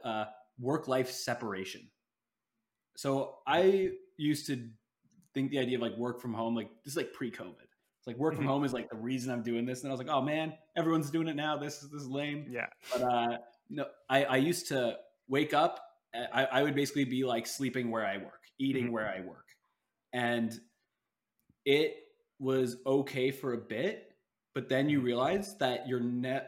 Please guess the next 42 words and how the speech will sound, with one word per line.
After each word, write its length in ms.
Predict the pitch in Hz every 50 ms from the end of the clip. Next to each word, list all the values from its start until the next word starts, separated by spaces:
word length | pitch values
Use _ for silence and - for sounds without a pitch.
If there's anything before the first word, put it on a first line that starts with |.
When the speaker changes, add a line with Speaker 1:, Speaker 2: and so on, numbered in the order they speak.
| - - -
Speaker 1:
for 100 | - 131
me 160 | 127 139 143
at 100 | 127 95
least, 340 | 90 87 95 - - - - _ _ _ _ _ -
I 60 | 117
realized 560 | 120 123 131 139 139 139 131 127 120 110 - - - _ _ _ _ _ -
I 60 | 120
was 140 | 120 113 120
never 240 | 123 127 131 156 160
fully 240 | - - 160 156 151
working 380 | 131 120 110 113 - 165 185 190
and 100 | 139 131
I 40 |
was 120 | 127 117 117
never 220 | 120 117 110 113
fully 220 | - - 117 95 92
relaxing. 500 | 92 87 78 71 - - - - 117 120 _ _ _ _ _ _ _ _ _ _ _ _ _ _ _ _ _ -
I 80 | 123 123
was 140 | 127 127
always 320 | 139 143 151 160 160 147 135
in 160 | 143 139 139
this, 160 | 139 131 131
like, 180 | 131 127 120 110
limbo. 920 | 117 117 117 120 123 127 127 127 127 123 120 113 104 98 95 95 98 98 -
And 240 | 117 117 120 113 107 -
what 360 | 117 127 123 123 123 120 - -
it 200 | - 120 117 120
did 180 | - 147 165 165
was 140 | 147 135 -
two 220 | - - 135 127 120
things. 440 | 120 120 113 92 90 90 - - _ _ _ _ _ _ _ _ _
One, 200 | - 117 135 175
it 80 | 185 135
made 180 | 135 139 135
me 120 | 131 135 135
unhappy. 380 | 120 110 113 101 98 - 110 - _ _ _ _ _ _ _ _ _ _ -
Speaker 2:
Mm-hmm. 80 | 117 110 117
Speaker 1:
And 140 | 123 120 -
two, 360 | - - 196 190 185 185 185 - - - _ _ _ _ _ _ -
my 80 | 139
business 320 | 131 127 120 113 117 104 -
suffered. 300 | 120 101 - - 90